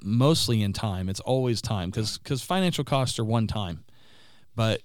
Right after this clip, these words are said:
time costs are every time. <laughs> So, um, that was the approach that I took. Now, as soon as I add a third person or, or have to change, that changes my camera setup pretty significantly.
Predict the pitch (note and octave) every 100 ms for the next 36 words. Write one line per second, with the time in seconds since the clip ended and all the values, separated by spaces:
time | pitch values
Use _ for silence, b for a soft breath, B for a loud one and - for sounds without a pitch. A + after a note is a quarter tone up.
0 | - - C#3 D3+ C3 A2+ A2 G2+ A2+ G2+
1 | G2 - - - - - - - - -
2 | - B2 A2 B B B B - A#2+ A#2
3 | G#2+ F#2 - - - A#2+ B2 C3 B2+ C3
4 | B2+ B2 B2+ A#2 - G#2 F#2+ - E3 A2+
5 | - B B B A2 A2+ A2 - A2+ A#2
6 | - C#3+ E3 D3+ C#3 B2+ A#2+ B2+ A2 G2+
7 | - B2+ C3 B2+ - B2 B2 C3+ C#3 C3+
8 | A2 G#2 - G#2 G#2+ G2 - A#2 - A2
9 | F2 - - - A#2+ - - A#2 A#2+ -
10 | D#3+ D3 A#2 A2 - C#3 C3+ G#2+ - G2+
11 | F#2+ - C#3+ A#2+ - G2 G#2 G#2 - A1
12 | B1